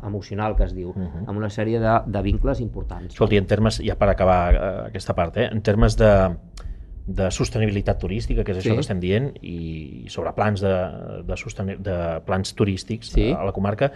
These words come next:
Speaker 2: si vostè hagués de posar una nota mitjana de compliment, en quin punt estaríem, del zero al deu?
Speaker 1: Sis i mig.
Speaker 2: Sis i mig.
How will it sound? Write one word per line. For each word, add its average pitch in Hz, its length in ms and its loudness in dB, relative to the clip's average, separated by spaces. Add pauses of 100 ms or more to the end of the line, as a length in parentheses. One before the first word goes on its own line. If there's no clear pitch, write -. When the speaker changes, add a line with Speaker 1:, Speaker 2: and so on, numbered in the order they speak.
(200)
Speaker 2:
si - 140 -6
vostè 120 240 2
hagués 120 180 2
de 127 80 -2
posar 117 280 4
una 113 180 4
nota 110 260 4
mitjana 101 600 0
de 98 120 -2
compliment, 110 600 -2
en 107 280 -6
quin 101 220 -2
punt 104 180 -4
estaríem, 85 460 -6 (220)
del 92 200 -4
zero 95 220 0
al 87 100 -4
deu? 80 220 -6 (2500)
Speaker 1:
Sis 120 220 2
i 123 60 4
mig. - 240 -4 (320)
Speaker 2:
Sis 123 200 -2
i 127 60 2
mig. 104 260 0